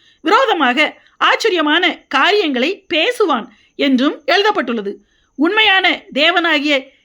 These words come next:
இயேசுவை மட்டுமல்ல, இந்த உலகத்தில் இதுவரை போலியாக தெய்வங்கள் என்கிற பெயரில் இருக்கிற எந்த போலியான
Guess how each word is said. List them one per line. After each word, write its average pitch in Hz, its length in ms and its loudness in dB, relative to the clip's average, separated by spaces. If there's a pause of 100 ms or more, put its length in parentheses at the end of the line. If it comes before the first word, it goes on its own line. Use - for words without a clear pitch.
இயேசுவை 320 480 -2
மட்டுமல்ல, 349 560 0 (640)
இந்த 320 260 2
உலகத்தில் 294 640 0 (360)
இதுவரை 359 460 2 (140)
போலியாக 311 640 2 (640)
தெய்வங்கள் 392 560 2
என்கிற 320 260 0 (120)
பெயரில் 311 460 -2
இருக்கிற 269 300 -2 (500)
எந்த 349 280 0 (180)
போலியான 349 560 2